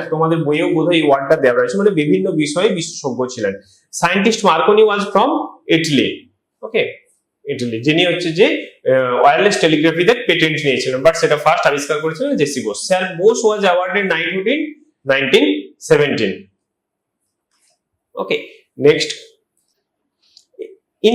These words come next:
nineteen seventeen, Bose was founded, uh, Bose Institute, Saha Institute, uh, Birla Institute,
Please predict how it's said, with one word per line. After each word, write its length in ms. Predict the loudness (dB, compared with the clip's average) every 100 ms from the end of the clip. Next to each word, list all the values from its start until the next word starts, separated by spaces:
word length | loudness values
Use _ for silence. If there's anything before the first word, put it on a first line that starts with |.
| 4
nineteen 280 | 4 2 4 6
seventeen, 320 | 6 4 0 4
Bose 220 | 4 6 6
was 140 | 4 -2 -2
founded, 440 | 0 2 4 4 2 -6 -14 -2 0
uh, 120 | 2 4
Bose 200 | 6 4
Institute, 440 | 2 -2 -2 -2 0 0
Saha 220 | 0 0 -2
Institute, 420 | -4 0 0 2 0 0
uh, 260 | 0 -4 -8 -4
Birla 240 | 0 2 2 0
Institute, 480 | -4 -4 -2 0